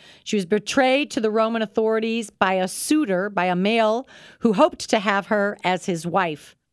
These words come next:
but she refused. She is a model of courage and purity.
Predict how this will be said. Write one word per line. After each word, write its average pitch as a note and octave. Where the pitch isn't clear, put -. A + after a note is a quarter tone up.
but F3+
she -
refused. D#3+
She -
is C4
a C#4+
model B3
of A#3
courage G3+
and G#3
purity. F#3